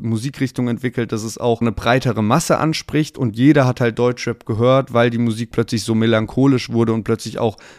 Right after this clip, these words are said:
mehr in den Char-, also mehr im Radio auch von der Musik gelandet ist. Und es war trotzdem heft-, also diese Vorwürfe, da ist, denke ich, trotzdem was dran. Also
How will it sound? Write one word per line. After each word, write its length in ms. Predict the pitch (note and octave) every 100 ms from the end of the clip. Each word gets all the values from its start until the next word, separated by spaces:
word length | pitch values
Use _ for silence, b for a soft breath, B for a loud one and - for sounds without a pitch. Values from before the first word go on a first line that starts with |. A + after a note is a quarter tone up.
| B
mehr 480 | G#2 A2+ A#2+ A#2+ A2
in 120 | A#2
den 160 | A2+ G2+
Char-, 320 | - A#2+ C3+
also 360 | A#2+ B2+ A2 A2
mehr 260 | A2+ A2+ A2+
im 140 | A2
Radio 400 | G#2+ A#2 D3+ C3+
auch 160 | G2+ G2+
von 180 | - G#2
der 120 | G2
Musik 420 | G2 G2 G2+ -
gelandet 500 | G#2 G2 G2 G2 F#2+
ist. 300 | B2 B2+ -
Und 260 | - B2 -
es 200 | C3+ A2
war 260 | C#3+ E3+ -
trotzdem 600 | - F3 - - E3+ D#3
heft-, 320 | E3+ - -
also 160 | C3 B2
diese 260 | B2+ A#2
Vorwürfe, 600 | - - D#3+ F3+ E3+ D3+
da 120 | C3+ B2+
ist, 140 | -
denke 200 | C#3+ C#3
ich, 80 | -
trotzdem 500 | - D#3+ - D3 C3+
was 180 | C3 -
dran. 260 | C3+ D3
Also 240 | G#2 G#2+